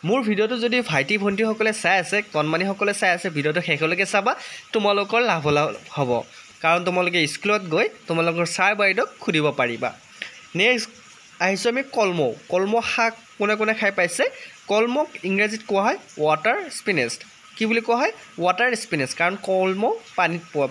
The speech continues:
পানীত পোৱা যায়। অ'কে, নেক্সট আহিছোঁ ব্ৰাহ্মী। ব্ৰাহ্মীক ইংৰাজীত ব্ৰাহ্মী বুলিয়ে কোৱা হয়।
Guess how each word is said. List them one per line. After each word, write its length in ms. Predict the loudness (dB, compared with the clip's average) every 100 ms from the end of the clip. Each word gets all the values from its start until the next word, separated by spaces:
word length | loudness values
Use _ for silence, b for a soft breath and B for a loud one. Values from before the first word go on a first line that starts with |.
| 0
পানীত 240 | -2 -2 -6
পোৱা 160 | -2 -2
যায়। 200 | -2 -6 -6
অ'কে, 200 | -2 -2 -2 -8 -20 -20 -20 -20 -20 -12 -10 -4
নেক্সট 280 | -2 0
আহিছোঁ 280 | 2 2 -2
ব্ৰাহ্মী। 500 | -4 0 0 2 -4 -6 B B B B -6
ব্ৰাহ্মীক 520 | 0 2 2 0 -2
ইংৰাজীত 420 | -2 0 0 -2 -10
ব্ৰাহ্মী 380 | -4 -2 0 0
বুলিয়ে 280 | 0 0 -2
কোৱা 340 | -4 -2 0
হয়। 240 | 0 -4